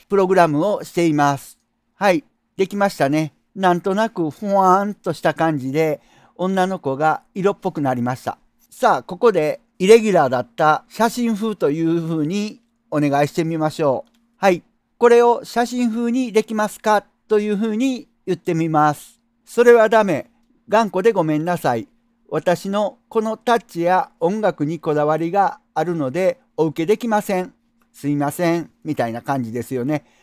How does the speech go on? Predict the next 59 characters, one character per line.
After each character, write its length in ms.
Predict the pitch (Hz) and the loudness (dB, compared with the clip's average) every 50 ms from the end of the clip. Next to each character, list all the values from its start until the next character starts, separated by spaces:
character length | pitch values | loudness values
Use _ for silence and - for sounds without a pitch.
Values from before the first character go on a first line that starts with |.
| _ | _
写 200 | - - 226 220 | -4 -2 -2 -2
真 200 | 196 226 226 226 | -2 -2 -4 -4
風 200 | 202 208 220 220 | -2 -2 -2 0
で 120 | 208 214 202 | 2 2 2
は 120 | 165 147 | 2 0
な 140 | 160 180 180 | -2 -4 -6
く 300 | 147 - 170 175 - - _ _ _ | -6 -4 -4 -4 -4 -6 _ _ _
ア 100 | - - | -2 -2
ニ 120 | 233 226 220 | 0 0 -2
メ 140 | 220 226 214 | -2 -4 -4
風 220 | 190 220 214 220 | -4 -6 -6 -6
の 180 | 214 220 214 175 | -6 -8 -6 -4
イ 60 | 165 | -2
ラ 160 | 185 190 202 | 0 -2 -2
ス 80 | - - | -2 -6
ト 120 | - 135 | -8 -8
に 220 | 135 170 202 196 | -6 -6 -8 -10
特 240 | - - 170 139 - | -10 -8 -8 -8 -6
化 140 | - 147 147 | -4 -6 -6
し 80 | - - | -4 0
て 140 | - 214 | 2 2
い 40 | 214 | 2
る 160 | 208 208 202 | 2 0 -4
ん 60 | 180 147 | -2 -4
だ。 180 | 131 107 - _ _ _ _ _ _ _ _ _ _ _ _ - | -4 -6 -6 _ _ _ _ _ _ _ _ _ _ _ _ -2
で 140 | 160 220 226 | 4 4 4
も、 300 | 196 180 180 165 - _ _ _ _ | 6 4 -2 -2 -4 _ _ _ _
こ 120 | - 226 | -8 -6
の 120 | 226 233 226 | -6 -6 -4
イ 80 | 196 | -2
ラ 140 | 185 202 208 | 0 0 -2
ス 100 | 202 - | -2 -4
ト 140 | - 156 143 | -6 -6 -4
で 300 | 151 180 185 180 170 - _ _ _ - | -2 0 0 0 0 -2 _ _ _ -8
何 300 | - 170 180 190 208 202 | -4 -4 -2 -2 -4 -6
か 300 | - 190 170 160 143 - _ _ _ - | -2 0 0 0 0 -4 _ _ _ -12
他 260 | 170 170 - 220 202 | -8 -2 0 0 0
の 160 | 180 175 165 | 0 -2 -6
修 240 | 156 - 190 185 180 | -6 -6 -6 -6 -6
正 300 | 175 - 196 196 190 208 | -6 -2 -2 -2 0 2
を 120 | 233 240 | 2 2
希 200 | 233 - - 160 | 0 0 -6 -4
望 180 | 143 143 143 143 | -2 -2 -4 -4
す 120 | 139 175 | -6 -10
る 100 | 170 165 | -12 -10
こ 120 | - 190 180 | -10 -10 -4
と 140 | - 240 | 0 0
は 240 | 247 240 - - - | 0 0 0 -2 -4
あ 40 | 143 | -4
り 100 | 135 135 | -4 -4
ま 140 | 127 127 123 | -4 -6 -8
す 120 | - - | -10 -6
か 220 | - 233 214 202 _ _ _ _ - | -2 -2 -2 -2 _ _ _ _ -10
と 120 | - 175 | -8 -6
い 100 | 185 190 | -4 -4
う 100 | 190 180 | -4 -6
ふ 160 | 170 - 208 208 | -6 -8 -10 -10
う 80 | 208 | -8
に 260 | 214 247 247 214 156 | -6 -6 -6 -6 -8